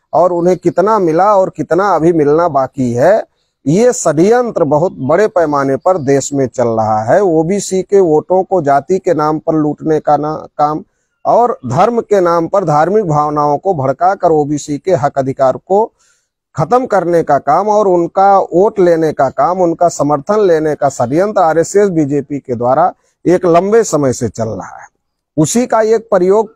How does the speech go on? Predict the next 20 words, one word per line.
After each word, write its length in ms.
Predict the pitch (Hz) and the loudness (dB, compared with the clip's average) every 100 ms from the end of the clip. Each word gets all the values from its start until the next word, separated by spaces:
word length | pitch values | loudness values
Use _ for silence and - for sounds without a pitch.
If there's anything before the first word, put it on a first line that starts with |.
| - | -2
पुनः 220 | 208 254 | 0 2
होने 380 | 202 170 165 139 | 0 0 -2 0
जा 200 | 131 113 | 0 0
रहा 240 | 113 113 | 0 0
है। 140 | 120 190 | 2 2
जब 220 | 185 202 214 220 208 127 | 0 2 2 2 2 0
देश 340 | 151 185 - | 0 0 -2
में 180 | 196 196 | -2 0
जाति 340 | 165 156 202 196 | 0 0 0 0
आधारित 400 | 170 156 170 175 | 2 2 2 0
जनगणना 600 | 151 151 147 156 185 185 | -2 0 0 0 2 2
और 160 | 180 | 2
संख्या 400 | - 143 147 175 | -2 -8 -2 -2
के 140 | 180 180 | 0 0
अनुपात 400 | 160 139 165 170 | -2 0 0 0
में 100 | 175 | -4
हिस्सेदारी 640 | 147 143 - 160 151 143 170 | -4 -6 -4 0 0 0 -2
की 160 | - 143 | -4 -4
मांग 280 | 143 151 107 _ _ _ _ | -2 -2 -6 _ _ _ _
बहुत 260 | 127 175 | -2 0